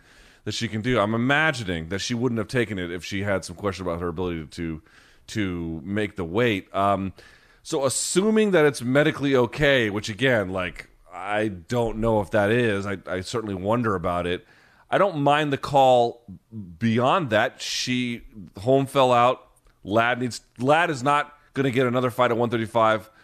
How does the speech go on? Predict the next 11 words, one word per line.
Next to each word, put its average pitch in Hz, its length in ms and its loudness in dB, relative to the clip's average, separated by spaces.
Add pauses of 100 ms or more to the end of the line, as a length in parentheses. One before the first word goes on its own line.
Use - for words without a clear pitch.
(120)
It's 101 240 -8
the 127 80 0
Gastelum 117 560 0
rule, 107 240 2
right? 110 160 2
You 120 100 -2
miss 131 180 0
it 110 120 -4
this 123 180 -2
many 113 180 -2
times, 101 460 -4